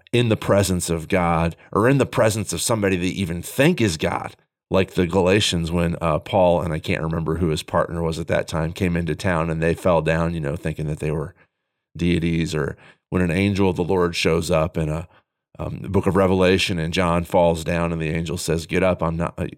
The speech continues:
you know, I'm not, I'm, I'm a created being just like you."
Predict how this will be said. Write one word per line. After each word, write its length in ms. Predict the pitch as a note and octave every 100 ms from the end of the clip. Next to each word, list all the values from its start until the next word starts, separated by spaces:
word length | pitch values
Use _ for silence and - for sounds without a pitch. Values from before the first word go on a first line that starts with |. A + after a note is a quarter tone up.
| -
you 160 | C#2
know, 60 | D#2+
I'm 120 | D#2
not, 140 | E2 -
I'm, 280 | D#2+ A#1+ -
I'm 140 | E2+
a 60 | E2
created 440 | - G#2 F#2 E2+ E2+
being 220 | F#2 F2
just 220 | F#2+ -
like 200 | F2 -
you." 160 | F2+